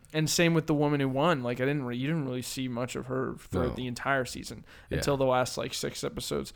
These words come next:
Speaker 2: Yeah.
Speaker 1: Um, and they feel, it feels like sometimes, uh, I'm going crazy and, like, they've planted these people on the show. But Rourke, I kinda knew 'cause, like, we'd talked about her before and I
Speaker 2: Yeah.
Speaker 1: remembered her. Um,
Speaker 2: Do they, there was one shot there, and we've talked about this before. They've got a fucking Brita filter on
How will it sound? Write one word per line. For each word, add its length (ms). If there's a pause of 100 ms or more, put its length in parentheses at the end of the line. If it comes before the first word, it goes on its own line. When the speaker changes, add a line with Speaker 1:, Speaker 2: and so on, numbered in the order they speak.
(140)
Speaker 2:
Yeah. 300
Speaker 1:
Um, 260
and 100
they 120
feel, 420
it 140
feels 440
like 360
sometimes, 720 (160)
uh, 300
I'm 160
going 260
crazy 640
and, 240
like, 220
they've 260
planted 460
these 160
people 260
on 120
the 60
show. 280
But 100 (100)
Rourke, 320
I 100
kinda 260
knew 320
'cause, 240
like, 200
we'd 220
talked 300
about 180
her 60
before 420
and 100
I 40
Speaker 2:
Yeah. 60
Speaker 1:
remembered 440
her. 140 (500)
Um, 560 (100)
Speaker 2:
Do 100
they, 160
there 140
was 120
one 140
shot 300
there, 320
and 140
we've 120
talked 220
about 100
this 140
before. 340 (160)
They've 180
got 120
a 40
fucking 340
Brita 180
filter 300
on 100